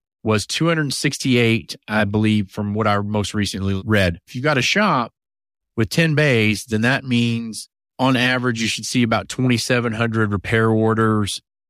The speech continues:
Now, those can vary depending on what your average repair order, things like that is.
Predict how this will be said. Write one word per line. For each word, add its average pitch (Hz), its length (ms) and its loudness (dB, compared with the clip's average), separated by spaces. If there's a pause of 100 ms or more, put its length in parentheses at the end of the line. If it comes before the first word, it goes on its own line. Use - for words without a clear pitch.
(100)
Now, 104 300 2
those 113 240 -2
can 113 160 -4
vary 110 320 2
depending 104 420 -4
on 101 180 -2
what 101 140 -6
your 101 160 -6
average 101 300 -2
repair 101 280 -2
order, 98 220 -2
things 95 260 -8
like 95 180 -4
that 117 240 2
is. 73 220 -8